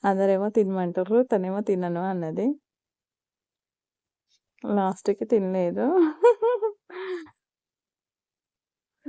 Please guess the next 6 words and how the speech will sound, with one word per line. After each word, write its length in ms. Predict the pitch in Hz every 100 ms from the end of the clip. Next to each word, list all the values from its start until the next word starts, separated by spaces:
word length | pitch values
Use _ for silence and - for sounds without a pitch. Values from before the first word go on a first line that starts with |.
| 285 _ _ _ _
మాకు 240 | 220 180 -
చాలా 300 | 226 175 190
నవ్వొచ్చింది 800 | 190 180 180 185 - 180 175 202 269 320 320 294 277 _
తన 180 | 240 185
భయాన్ని 480 | 190 214 190 214 226
చూసి. 440 | 226 233 214 -